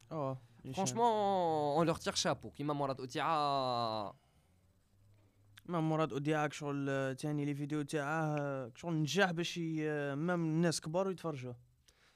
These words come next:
Speaker 1: ماشي غير لي جون.
Speaker 2: Oui, parce qu'il a su comment entrer f-, f-, la famille algérienne. Parce
Speaker 1: هادي
Speaker 2: que,
Speaker 1: عارف.
Speaker 2: ouais, il, il donne de la comédie, اللي ماشي dédié spécialement les jeunes. Il dit pas des choses اللي غير حنا les jeunes نفهموهم بيناتنا. لا.
Speaker 1: هادي، آه.
Speaker 2: هو يهضر en grosso modo و-، ويمد لك des exemples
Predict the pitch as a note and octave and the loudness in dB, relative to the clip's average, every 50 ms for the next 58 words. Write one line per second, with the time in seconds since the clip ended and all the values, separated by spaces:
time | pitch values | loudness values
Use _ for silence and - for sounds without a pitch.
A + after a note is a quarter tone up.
0 | _ _ _ _ - - G#3+ G#3+ G#3+ G#3 G3+ F#3+ D3+ C3 C3+ B2 B2 - E3 D#3+ | _ _ _ _ -10 -6 -2 -2 0 0 0 0 -2 -2 -6 -8 -6 -4 0 0
1 | A3 B3 A#3+ G#3 F#3 - - F#3 D#3 D#3 D#3+ - - A3 A3 - - - F3+ C3 | 0 0 0 0 -2 -2 0 0 0 0 0 0 -2 -4 -4 -2 -2 -2 -2 -2
2 | D#3+ E3 - - D#3+ - D#3 D3 C#3 C#3 B2 - D3 C3 C#3 C3+ C#3 C#3 C#3 C3 | -2 -4 -4 -6 -8 -6 -6 -6 -6 -4 -4 -6 -6 -4 -4 -4 -2 -2 -4 -4
3 | A2+ A#2 A#2+ A2+ A#2 D3+ D#3 D#3 D#3+ E3 D#3+ D#3+ - C#3+ D#3+ D#3+ D3+ D#3 D3+ D3 | -4 -6 -6 -6 -6 -4 -4 -4 -2 -2 0 0 2 2 2 2 2 0 -2 -4
4 | E3 E3 D3 C#3 G3 G3+ F#3+ D#3+ F3 - - F3+ F#3 F#3 F3+ F3 D#3 F3+ A#3+ A#3 | -4 -8 -6 -4 -4 -4 -2 -2 -4 -4 -4 -4 -4 -4 -4 -6 -6 -6 -8 -8
5 | - - - - - D3+ F3 F#3 F3+ F#3 E3+ - A#3+ G3+ A3+ A3 F3 F#3+ G#3 G3 | -10 -14 -20 -14 -8 -6 -4 -4 -2 -4 -4 -4 -4 -6 -6 -8 -6 -8 -10 -8
6 | - F#3+ F#3+ - F#3+ E3+ D#3+ E3 E3 D#3+ D#3+ D#3 C3 C3+ B2+ A#2 C#3 D#3 C#3 D3+ | -6 -6 -6 -4 -4 -4 -4 -4 -4 -4 -4 -4 -4 -6 -8 -8 -8 -8 -8 -6
7 | E3 - G#3+ A3 G3+ G3 F#3 - F3+ D#3 E3 E3+ D3+ E3+ D#3+ E3 D#3+ D#3 D#3 D#3 | -4 -2 -2 0 0 -2 -2 -4 -4 -4 -4 -4 -4 -4 -2 -2 0 0 0 0
8 | C#3+ D#3 D3+ D3 - D#3+ D3 C#3+ D3 C#3 C#3 C3 C3+ C3+ C3 C3 C#3 C#3 C#3 C3+ | 0 0 -2 -2 -2 -2 -2 -2 -2 -2 -2 -2 -2 -2 -2 0 0 0 0 2
9 | C#3 C#3 C#3 C#3 C3+ C3 B2+ B2+ B2+ B2+ E3 E3+ F3+ E3+ E3+ F3 F3 D#3+ D#3 - | 2 2 2 0 0 -2 -2 -2 -2 0 0 0 0 0 -2 -2 -2 -4 -4 -4
10 | D#3+ D#3+ C#3+ D3 F3+ G3+ G3+ - A3 G#3 G3 F#3 E3+ D3+ E3+ G3+ C4 - - - | -4 -4 0 0 0 0 0 0 -2 -2 -2 -2 -2 -2 -2 -2 -4 -6 -10 -20
11 | - - - F3 F#3 F#3+ F#3+ F#3 F#3 F3+ F3+ F3+ F3 E3+ E3+ E3+ E3 D#3+ D3+ D3+ | -20 -12 -6 -2 0 2 2 2 0 0 0 0 0 0 0 0 0 0 0 -2
12 | D3 C#3+ D3+ D#3+ F#3 G#3+ A3+ E3 F#3 F3+ D#3+ F3 F3 D#3+ E3+ E3 C#3 C3+ F3 G#3 | -2 0 0 0 0 0 -2 -2 -4 -6 -4 -4 -4 -2 -4 -4 -2 -2 -4 -4
13 | - - | -4 -8